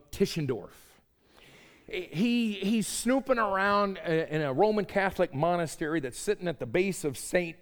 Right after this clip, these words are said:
uh, or, uh, Mount Sinai. Uh, i-, i-, it's, it's called Saint Catherine's. And he, and he's snooping around in there, and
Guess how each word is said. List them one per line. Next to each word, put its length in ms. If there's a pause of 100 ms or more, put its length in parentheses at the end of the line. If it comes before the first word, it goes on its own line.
(340)
uh, 40
or, 640 (240)
uh, 120
Mount 300
Sinai. 680 (580)
Uh, 40
i-, 20
i-, 460
it's, 220
it's 180
called 360 (100)
Saint 360
Catherine's. 880 (500)
And 160
he, 100
and 120
he's 220
snooping 420
around 460
in 180
there, 360
and 340